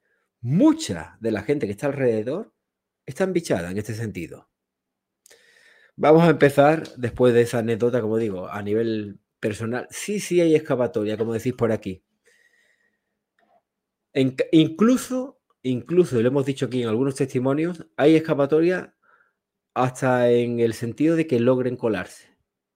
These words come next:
Hay formas de echarlos. Tú mentalmente te puedes imponer. Es decir, esto es un duelo de inteligencias. Si los reconoces en el sentido de que en, en ese estado, incluso tan negativo, dices, tú no te reconoces a ti mismo y dices, "¿Qué me está ocurriendo?",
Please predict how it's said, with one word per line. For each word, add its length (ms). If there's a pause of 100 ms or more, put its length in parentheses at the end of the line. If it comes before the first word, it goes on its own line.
(180)
Hay 120
formas 360
de 60
echarlos. 580 (220)
Tú 400
mentalmente 800
te 120
puedes 380
imponer. 680
Es 120
decir, 240
esto 180
es 60
un 200
duelo 340
de 100
inteligencias. 840 (1080)
Si 240
los 200
reconoces 840
en 120
el 80
sentido 420
de 80
que 100
en, 120
en 240
ese 200
estado, 520 (220)
incluso 360
tan 160
negativo, 560 (180)
dices, 760
tú 120
no 80
te 100
reconoces 400
a 80
ti 80
mismo 280
y 40
dices, 280
"¿Qué 100
me 100
está 160
ocurriendo?", 600